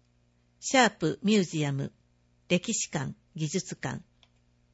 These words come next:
吉野川分水、山野辺発電所。アスナラ園おテントさん発電所。市民共同発電所。平山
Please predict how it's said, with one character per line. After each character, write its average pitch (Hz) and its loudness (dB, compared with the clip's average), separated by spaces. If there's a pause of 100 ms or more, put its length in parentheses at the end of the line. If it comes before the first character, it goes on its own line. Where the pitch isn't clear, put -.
(720)
吉 208 0
野 269 4
川 151 2
分 175 4
水、 165 -2 (160)
山 208 4
野 233 4
辺 208 2
発 170 -2
電 160 0
所。 - -4 (1400)
ア 202 2
ス 247 -4
ナ 262 4
ラ 233 4
園 151 0 (100)
お 185 2
テ 254 4
ン 208 2
ト 156 0
さ 143 -6
ん 143 -6
発 156 -8
電 151 -2
所。 - -6 (920)
市 - -2
民 165 2
共 202 2
同 190 2
発 160 -6
電 143 -4
所。 - -8 (1900)
平 254 2
山 233 2